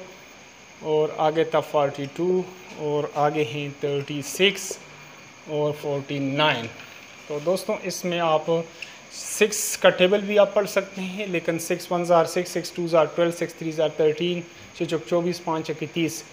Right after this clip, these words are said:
लेकिन इन दोनों को आप difference निकालें, एटीन से आप सिक्स निकालें तो ये ट्वेल्व रह जाएगा। अब अगर पहले में आप eight कर लें, six plus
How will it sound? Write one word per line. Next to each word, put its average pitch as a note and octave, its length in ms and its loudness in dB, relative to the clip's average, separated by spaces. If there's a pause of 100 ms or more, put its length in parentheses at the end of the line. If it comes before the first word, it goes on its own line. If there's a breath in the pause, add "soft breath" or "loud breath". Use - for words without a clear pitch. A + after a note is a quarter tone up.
(400 loud breath)
लेकिन F3+ 220 0
इन A3+ 100 2
दोनों G#3+ 260 6
को G#3+ 80 4
आप F#3 180 6
difference F#3+ 400 0
निकालें, F3 420 4
एटीन F3 420 -2
से F3+ 180 -2
आप D3+ 160 6
सिक्स E3 320 -6
निकालें D#3+ 440 2
तो E3+ 80 -4
ये D#3 180 -4
ट्वेल्व E3 320 -2
रह D3 160 6
जाएगा। C3 380 2 (540 loud breath)
अब G#3+ 180 6
अगर A3 200 8
पहले G#3+ 300 4
में G#3+ 160 4
आप E3+ 260 4
eight F#3+ 200 4
कर D#3+ 180 6
लें, E3 180 4
six - 280 -4
plus E3 400 4